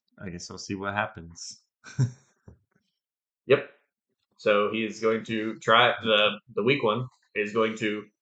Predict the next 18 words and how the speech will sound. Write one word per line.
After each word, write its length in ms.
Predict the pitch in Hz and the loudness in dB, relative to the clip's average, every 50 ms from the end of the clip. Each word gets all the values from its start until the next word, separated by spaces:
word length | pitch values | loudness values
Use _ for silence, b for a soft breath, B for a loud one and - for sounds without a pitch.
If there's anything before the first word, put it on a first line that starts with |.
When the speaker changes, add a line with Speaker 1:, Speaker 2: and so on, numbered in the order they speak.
| _ _ - - _ _ _ _ _ - | _ _ -20 -20 _ _ _ _ _ 0
Speaker 2:
look 180 | 104 123 123 135 | 0 2 4 6
around, 400 | 139 117 98 95 107 127 143 - - _ _ _ - | 6 6 6 4 2 0 -2 -6 -12 _ _ _ -4
and 220 | 104 104 104 101 | -2 -2 -2 -2
he 80 | 104 110 | -4 -6
is 120 | 110 101 | -6 -6
going 200 | - 98 98 104 101 | -6 -6 -6 -6 -8
to, 320 | 104 98 95 101 117 131 - _ _ _ _ _ _ | -10 -10 -8 -8 -8 -8 -10 _ _ _ _ _ _
um, 320 | - 101 104 - 80 - - - - - | -8 -4 -4 -4 -4 -4 -8 -14 -20 -20
jump 180 | - - - | -20 -14 -8
into 140 | 104 104 110 | -4 -2 0
the 60 | 117 123 | 0 2
water. 200 | 175 202 131 - - _ _ _ _ _ _ _ _ _ _ _ _ _ _ _ _ _ _ _ _ _ _ _ - | 0 0 0 -2 -8 _ _ _ _ _ _ _ _ _ _ _ _ _ _ _ _ _ _ _ _ _ _ _ -6
Speaker 1:
Oh. 280 | - 98 101 92 85 82 _ _ _ _ _ _ _ _ _ _ _ _ _ - | -4 -4 -4 -4 -6 -12 _ _ _ _ _ _ _ _ _ _ _ _ _ -18
He's 120 | 87 - - | -16 -16 -12
fleeing. 580 | - - 123 135 139 131 113 98 85 78 - _ _ _ _ _ _ _ _ _ _ _ _ _ _ _ _ _ _ _ _ _ - | -6 0 2 2 4 4 2 0 -2 -6 -12 _ _ _ _ _ _ _ _ _ _ _ _ _ _ _ _ _ _ _ _ _ -2
Speaker 2:
And 480 | 104 107 107 107 107 104 104 104 - | 2 2 2 2 0 -2 -6 -8 -4
that 320 | - 104 107 123 123 - - | 0 2 2 2 2 0 -2
is 500 | 110 110 113 117 117 117 113 - - | -4 -4 -4 -4 -6 -8 -10 -14 -18